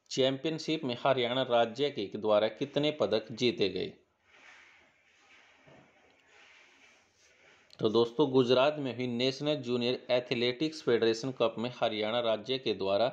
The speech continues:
बीस पदक जीते गए और इन बीस पदकों में से आपके सात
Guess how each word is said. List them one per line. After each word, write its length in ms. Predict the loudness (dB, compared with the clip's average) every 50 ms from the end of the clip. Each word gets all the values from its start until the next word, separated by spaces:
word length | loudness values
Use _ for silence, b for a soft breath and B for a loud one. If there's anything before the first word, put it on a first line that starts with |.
| B B B B B B B
बीस 400 | -6 -4 2 4 4 4 4 2 0
पदक 400 | 0 0 2 2 2 0 0 -6 -18 _ _ -8
जीते 420 | -2 2 2 2 4 4 2 2
गए 180 | 2 0 -2 -2 2
और 200 | 2 2 2 2 0
इन 160 | 0 0 0 0 -2 0
बीस 260 | 2 2 2 0 -2 -2
पदकों 340 | -2 -2 -2 -2 -2 0 0 0
में 140 | 0 -4 -6
से 240 | -2 -4 -4 -4 -4 B B B B B B B B B B B
आपके 400 | 2 2 2 0 -2 0 0 0 0
सात 600 | 0 -6 -4 0 2 2 2 2 0 -4 -16